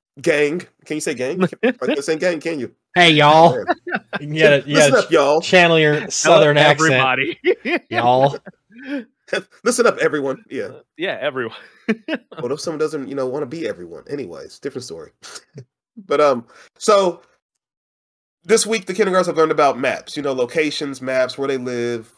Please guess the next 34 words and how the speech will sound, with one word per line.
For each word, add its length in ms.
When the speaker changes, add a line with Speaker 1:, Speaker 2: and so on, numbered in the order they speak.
Speaker 1:
uh, 180
state, 720
how 220
to, 120
you 60
know, 340
how 200
maps 380
work, 240
operate, 320
stuff 220
like 160
that, 400
directions. 720
Um, 400
so 360
every 320
year 100
we 80
do 160
that, 300
the 260
t-, 120
staff 420
asks 220
me 60
to 60
dra-, 320
dress 300
up 220
as 180
a 60
pirate 400
and 440